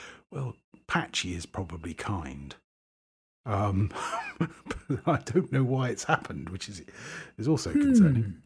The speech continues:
Speaker 1: Hmm. <laughs> Yeah.
Speaker 2: Yeah, I've had a few
Speaker 1: Hmm.
Speaker 2: I O S fifteen quirks. Um, uh,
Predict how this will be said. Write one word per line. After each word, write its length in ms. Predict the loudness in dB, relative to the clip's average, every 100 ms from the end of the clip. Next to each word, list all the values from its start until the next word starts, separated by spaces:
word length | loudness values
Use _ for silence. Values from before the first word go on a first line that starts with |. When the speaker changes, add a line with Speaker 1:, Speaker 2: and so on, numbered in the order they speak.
| _ _ -6 2
Speaker 1:
Hmm. 760 | 6 8 8 8 4 0 -6 -8
<laughs> 80 | 0
Yeah. 140 | 2
Speaker 2:
Yeah, 200 | 6 6
I've 80 | 6
had 120 | 4
a 40 | 4
few 260 | 4 4
Speaker 1:
Hmm. 100 | 6
Speaker 2:
I 120 | 6 6
O 80 |
S 200 | 4 0
fifteen 720 | 0 -2 0 0 2 2 -2 -8 _ _ _ _ 2
quirks. 600 | 6 6 4 -6 -6 -10 _ _ _
Um, 420 | -4 -2 -2 -4 -8 _ _ _ _
uh, 20 | _